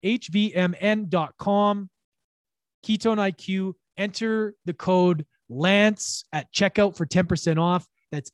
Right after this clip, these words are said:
L A N C E for a ten percent discount at checkout. Go to H V M N dot com, Ketone I Q, enter the promo code Lance at checkout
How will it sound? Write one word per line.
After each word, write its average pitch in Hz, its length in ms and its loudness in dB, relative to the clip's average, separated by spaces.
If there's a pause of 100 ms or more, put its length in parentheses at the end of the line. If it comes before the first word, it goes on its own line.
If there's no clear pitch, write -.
L 190 260 2
A 190 220 2
N 175 240 -2
C 156 340 -8
E 202 280 2 (420)
for 143 100 -4
a 135 60 -6
ten 175 240 -2
percent 165 480 0
discount 170 420 -2
at 131 140 -12
checkout. 175 460 2 (300)
Go 160 120 0
to 151 160 -2
H 196 420 -2
V 180 340 0
M 156 280 0
N 160 320 0
dot 147 300 0
com, 160 420 0 (200)
Ketone 196 380 2
I 170 160 2
Q, 151 420 -2 (320)
enter 196 360 -2
the 180 100 -2
promo 175 420 0
code 147 380 0 (200)
Lance 165 500 -2
at 143 120 -6
checkout 135 420 -4